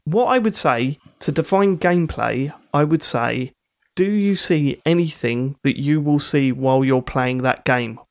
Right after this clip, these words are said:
Playing the game. Not sitting watching it, but actually playing the game.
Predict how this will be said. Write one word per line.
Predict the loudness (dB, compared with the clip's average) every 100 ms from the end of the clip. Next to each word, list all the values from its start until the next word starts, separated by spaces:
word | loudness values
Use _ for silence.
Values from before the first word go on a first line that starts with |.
| _
Playing | -2 0 2 2 2 -2
the | -4
game. | -4 -4 -8 -14 -12 -2
Not | -2 0
sitting | -2 -2 0
watching | -2 -4 -6
it, | -6 -6
but | -6 -4
actually | -6 -6 -6
playing | -4 0 2 0 -2 -6 -6
the | -4
game. | -4 -6